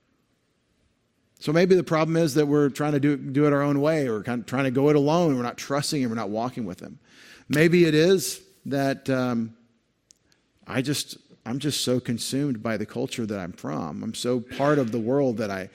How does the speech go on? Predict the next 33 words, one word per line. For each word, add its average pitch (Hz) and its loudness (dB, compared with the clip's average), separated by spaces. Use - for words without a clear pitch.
that 120 -2
I 110 -2
live 131 0
in. 78 -10
Nobody 156 2
else 135 0
thinks 110 -6
this 98 -8
way. 104 -8
You're 135 -8
talking 127 -8
about 113 -6
absurdities. 117 -6
I - -2
mean, 160 6
I 165 4
can 170 -4
go 160 6
to 156 2
any 180 2
church - 0
anywhere 175 4
around 165 -2
here, 120 2
many, 147 -4
most 123 -2
of 143 -2
the 131 -2
churches 139 -4
around 123 -4
here, 117 -2
and 110 -2
never 135 -2